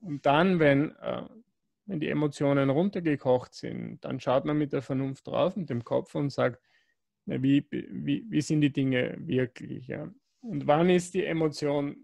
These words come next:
weg? Dann, wenn man sich selbst reflektieren kann. Dann, wenn man plötzlich Verständnis für den jeweils anderen hat. Also solange man noch der Meinung ist, ich habe hundert Prozent Recht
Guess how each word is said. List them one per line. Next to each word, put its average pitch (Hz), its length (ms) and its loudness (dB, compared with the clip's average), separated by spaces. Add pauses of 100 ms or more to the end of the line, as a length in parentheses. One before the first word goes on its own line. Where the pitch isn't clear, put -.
(280)
weg? 131 520 -2 (500)
Dann, 156 300 0
wenn 156 160 6
man 156 160 4
sich 170 200 -2
selbst 147 320 0
reflektieren 131 680 -4
kann. 101 360 -10 (920)
Dann, 160 320 6
wenn 160 140 8
man 156 180 8
plötzlich 143 360 6
Verständnis 151 640 0
für 151 120 -6
den 139 160 0
jeweils 127 300 0
anderen 117 480 -6
hat. 107 220 -10 (880)
Also 139 300 2
solange 131 420 6
man 151 100 4
noch 147 140 2
der 143 120 -4
Meinung 131 380 0
ist, 151 140 -4
ich 151 140 -6
habe 143 120 -6
hundert 180 320 0
Prozent 139 400 -2
Recht 127 400 0